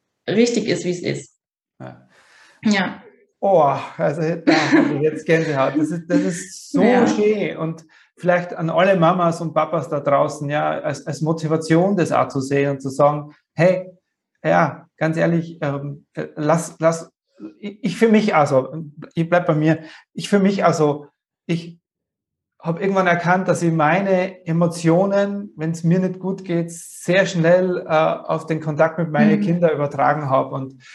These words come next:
Speaker 2: und da habe ich keine Lust mehr. Und das ist bis heute noch als Papa für mich Aufgabe. Und ich finde, das sollte für uns Eltern selbstverständlich sein, äh, uns da an der Nase zu nehmen und nicht unsere, ja, unser fehlender Umgang mit unseren Emotionen quasi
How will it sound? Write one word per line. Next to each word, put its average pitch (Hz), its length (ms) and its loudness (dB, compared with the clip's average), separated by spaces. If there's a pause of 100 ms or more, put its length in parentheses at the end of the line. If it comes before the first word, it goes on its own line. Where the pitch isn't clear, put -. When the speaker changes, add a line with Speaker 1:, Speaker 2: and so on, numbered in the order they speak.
(220)
Speaker 2:
und 143 220 -4
da 139 120 4
habe 156 220 4
ich 156 260 0
keine 147 160 -4
Lust 185 300 -2
mehr. 160 220 2
Und 147 100 -6
das 143 160 -8
ist - 160 -10
bis 135 160 -6
heute 185 260 4
noch 160 140 2
als 160 160 -2
Papa 156 240 -2
für 151 140 -6
mich 147 120 -4
Aufgabe. 139 680 0 (300)
Und 139 120 -4
ich 135 100 -4
finde, 143 180 0
das 139 140 -4
sollte - 220 -2
für 143 140 -2
uns 135 160 -4
Eltern 147 600 -2 (340)
selbstverständlich 143 960 -2
sein, 147 480 0
äh, 135 160 0
uns 147 240 -4
da 139 140 4
an 135 80 2
der 131 100 0
Nase 135 300 2
zu 143 100 -6
nehmen 135 320 -2
und 131 220 -10
nicht 165 320 0
unsere, 135 560 0 (960)
ja, 196 520 2 (560)
unser 226 340 2
fehlender 196 560 4
Umgang 175 400 2
mit 170 120 -2
unseren 196 400 -2
Emotionen 165 680 0
quasi 151 480 0